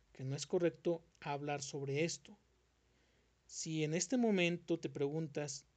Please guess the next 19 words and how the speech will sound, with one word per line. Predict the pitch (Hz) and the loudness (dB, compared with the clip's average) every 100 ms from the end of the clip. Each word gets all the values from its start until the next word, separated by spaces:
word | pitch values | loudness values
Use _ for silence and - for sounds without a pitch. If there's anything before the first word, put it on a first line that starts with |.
| _ _ _ | _ _ _
"¿Cómo | - 165 185 | -2 2 2
me | 170 | 0
siento?", | - 156 143 135 135 135 135 - _ _ _ _ _ _ | -2 -4 -2 -4 -4 -8 -10 -16 _ _ _ _ _ _
¿qué | - | -8
te | - 202 | -2 -2
responderías? | 180 - 143 131 123 143 240 - _ _ _ _ _ _ _ _ - _ _ _ _ _ _ _ _ - | -2 -6 -6 -4 -4 -8 -8 -14 _ _ _ _ _ _ _ _ -20 _ _ _ _ _ _ _ _ -8
Pero | 165 147 143 139 135 | -2 0 0 0 0
vamos | 131 208 247 - | 2 2 2 -2
paso | 226 226 | -4 -4
a | - | 0
paso. | 214 - - 208 _ _ _ _ | 0 -2 -12 -18 _ _ _ _
Definamos | 156 135 143 151 190 208 | -8 -6 -2 0 2 2
primero | - 165 165 175 180 - _ _ - | 0 -2 2 2 0 -8 _ _ -4
qué | 196 | -2
son | 208 208 | 0 -2
las | 170 143 | -2 -2
emociones. | 135 131 - 175 180 135 135 - _ _ _ - - - | -4 -4 -4 -2 -2 -4 -8 -14 _ _ _ -20 -20 -4
Humberto | 190 175 175 - 208 202 - | 0 4 2 4 4 4 2
Maturana, | 165 143 156 151 151 156 156 | -8 -6 -2 0 0 0 -2